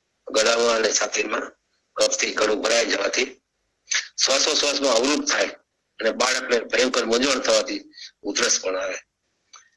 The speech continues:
આમાં ઘરગથ્થુ ઉપચારમાં નાગરવેલના પાકા પાન લઈ થોડુંક ઉપર દિવેલ ચોપડી છાતી અને પેટ ઉપર બાંધી ઉપર પાટો બાંધવો અને માથે આછો આછો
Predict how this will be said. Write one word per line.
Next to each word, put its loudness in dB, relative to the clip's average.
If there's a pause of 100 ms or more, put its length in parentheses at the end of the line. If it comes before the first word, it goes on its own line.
(580)
આમાં 0
ઘરગથ્થુ 0
ઉપચારમાં 0 (680)
નાગરવેલના 0
પાકા 0
પાન 2
લઈ 0 (1120)
થોડુંક 0
ઉપર 0
દિવેલ 0
ચોપડી -2 (840)
છાતી 0
અને -2
પેટ -2
ઉપર 0
બાંધી -2 (120)
ઉપર 0
પાટો -2
બાંધવો -8 (840)
અને -2
માથે 0 (260)
આછો 0
આછો -2